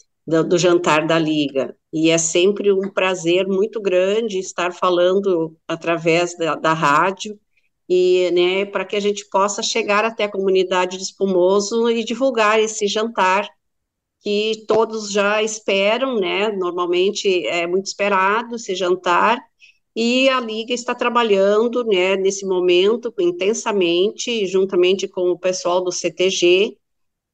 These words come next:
para que tudo saia como sempre ocorreu nos, nos anos anteriores.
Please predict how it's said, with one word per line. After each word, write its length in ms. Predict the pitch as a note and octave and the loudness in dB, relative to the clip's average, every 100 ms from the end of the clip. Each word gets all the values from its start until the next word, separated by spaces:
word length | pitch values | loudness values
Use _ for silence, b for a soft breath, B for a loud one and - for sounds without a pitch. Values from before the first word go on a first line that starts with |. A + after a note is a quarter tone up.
| _ _ | _ _
para 300 | F#3+ F#3 G#3+ | 0 2 0
que 180 | G#3+ A#3 | -2 -10
tudo 400 | - A3 A#3 A#3 | -4 -2 -2 -4
saia 840 | - A3 F#3+ F#3+ G3+ A3+ A#3+ A#3+ - | -2 2 4 4 4 2 0 -4 -4
como 260 | A3+ A3+ | -2 -2
sempre 640 | A3 - G#3 G3 G#3 A#3 A#3 | -4 0 4 4 2 2 0
ocorreu 560 | A3+ A#3 A3+ F#3+ G3+ | 2 -2 2 0 2
nos, 260 | A3 A3 G3+ | 0 0 0
nos 220 | G#3+ G3+ | -4 0
anos 280 | F3+ F3+ F#3 | 2 2 0
anteriores. 920 | G3 G3+ A3+ G#3 D3 C3 C#3+ - | -4 -4 -4 -2 -4 -6 -14 -18